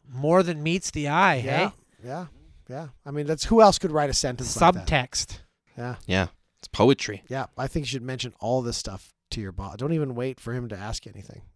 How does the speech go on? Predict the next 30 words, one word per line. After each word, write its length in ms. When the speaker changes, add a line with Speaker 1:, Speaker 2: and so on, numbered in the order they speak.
Speaker 2:
Just 160
start 280
into 200
this. 340
Speaker 1:
If 140
I 160
burst 400
into 160
the 160
interview 320
with 140
facts, 480
he's 160
gonna 180
be 360
overwhelmed. 800
He'll 120
just 200
be 80
stunned 560
by 200
what 160
he's 120
Speaker 2:
He'll 120
Speaker 1:
hearing. 160
Speaker 2:
be 40
like, 240
"That's 300
my 260
editor." 540